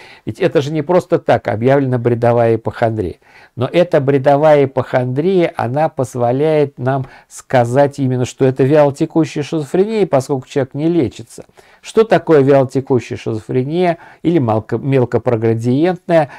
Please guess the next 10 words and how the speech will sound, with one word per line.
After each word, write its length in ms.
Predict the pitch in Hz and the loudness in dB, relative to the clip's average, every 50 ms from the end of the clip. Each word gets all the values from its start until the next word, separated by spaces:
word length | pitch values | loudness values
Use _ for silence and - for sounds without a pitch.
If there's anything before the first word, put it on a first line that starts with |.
| - - _ | -20 -20 _
согласно 800 | - - 127 117 110 117 120 131 131 127 - 139 135 131 127 - - - _ _ _ _ | -6 0 0 0 2 2 2 0 0 -2 -2 0 2 2 2 2 -2 -20 _ _ _ _
клинике 420 | - 123 123 123 120 113 - 127 | 0 0 0 2 0 -2 -2 -2
академика 540 | 113 - - 110 110 113 113 107 104 - - | -2 0 0 -2 0 0 -2 -2 -4 -8 -12
Смулевича? 560 | - - - 123 113 101 90 - - - 135 | -14 -8 -6 -4 -4 -4 -4 -6 -10 -8 -4
Нет 200 | 143 156 143 - - | -2 -2 -2 -2 -6
психозов, 600 | - - 127 113 - - 117 120 131 165 170 _ | -4 -4 -4 -4 -2 -2 -2 -2 -2 -4 -8 _
как 220 | _ 170 165 - | _ -4 -4 0
при 120 | _ 180 185 | _ 2 2
обычной 420 | 185 180 185 185 180 - - 175 | 2 4 2 0 0 -2 -10 -10
шизофрении. 600 | - - 175 151 - 170 175 170 170 165 147 139 | -10 -10 -12 -8 -6 -6 -4 -2 -2 -2 -2 -4